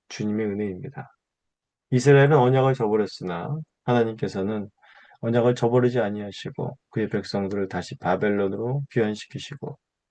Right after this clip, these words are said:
성전을 짓게 하시며 이제 성벽도 짓게 하실 하나님이심을 믿고 느헤미야는 의지한 것이죠.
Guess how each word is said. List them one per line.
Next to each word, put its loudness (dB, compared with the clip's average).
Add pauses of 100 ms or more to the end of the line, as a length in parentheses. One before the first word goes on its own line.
성전을 6
짓게 -6
하시며 -6 (760)
이제 6
성벽도 2
짓게 -4
하실 -4 (260)
하나님이심을 -2
믿고 -4 (400)
느헤미야는 -4
의지한 -4
것이죠. -12